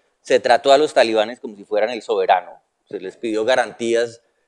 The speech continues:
de que, eh, su-, el suelo afgano no hubi-, no fuera usado por, eh, terroristas, como si ellos fueran el Estado, o sea, la señal, pues, un semáforo verde, allá los estamos tratando ustedes como Estado, y además vamos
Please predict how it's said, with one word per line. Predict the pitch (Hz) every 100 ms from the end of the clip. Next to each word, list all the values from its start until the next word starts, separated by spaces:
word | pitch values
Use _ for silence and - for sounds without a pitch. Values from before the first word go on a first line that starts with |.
| _
de | 117 117
que, | - 110 104 98 113 104 101
eh, | 120 - -
su-, | 123
el | 110 117
suelo | - 131 127
afgano | 131 127 135
no | 135
hubi-, | 135 131
no | 131
fuera | 127 135
usado | 139 - 127 127 127
por, | 123 123 _ _ _ _ -
eh, | 123 117 113 110
terroristas, | 156 151 151 143 160 147
como | 113
si | 117 110
ellos | 131 147 131
fueran | 143 139 139
el |
Estado, | 143 - 131 120
o | 127
sea, | 117
la | 113
señal, | 120 113 131 120 147 135
pues, | 127
un | 151 147
semáforo | 156 151 156 135
verde, | 170 107 85 _
allá | - 113 135
los | 165
estamos | 139 127 147
tratando | 131 107 113 135
ustedes | 135 131 -
como | 143
Estado, | 151 - 123 - - _
y | 151
además | 175 190 175 151 165 - _ _ _
vamos | 123 117 139